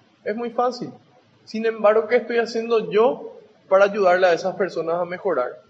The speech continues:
¿Acaso yo me estoy yendo a peregrinar y dar testimonio de cómo tiene que ser para que ellos puedan ver con sus propios ojos el ejemplo de eso?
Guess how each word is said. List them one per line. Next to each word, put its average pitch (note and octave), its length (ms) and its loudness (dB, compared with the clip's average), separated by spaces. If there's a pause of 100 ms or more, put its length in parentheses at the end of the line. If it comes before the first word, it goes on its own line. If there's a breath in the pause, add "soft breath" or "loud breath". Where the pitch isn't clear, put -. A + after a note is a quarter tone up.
(760)
¿Acaso F#3+ 480 0
yo G#3 200 0
me A#3 100 -6
estoy A3 240 -6
yendo G3+ 260 -4
a G#3 80 -8
peregrinar G3+ 600 -2
y F#3+ 60 -8
dar F#3 200 2
testimonio G3+ 720 -4
de F#3 100 -2
cómo F#3+ 260 -6
tiene F#3 200 -10
que F#3 120 -4
ser F3 140 -4
para F#3 120 2
que F#3 60 -2
ellos F3+ 160 -4
puedan F#3 380 0
ver A#3 440 4 (720)
con G3 140 -6
sus F#3+ 100 -8
propios G3 340 -4
ojos G3+ 300 -2
el G3+ 80 -4
ejemplo A3 560 -2
de F#3+ 220 -4
eso? D#3+ 240 -8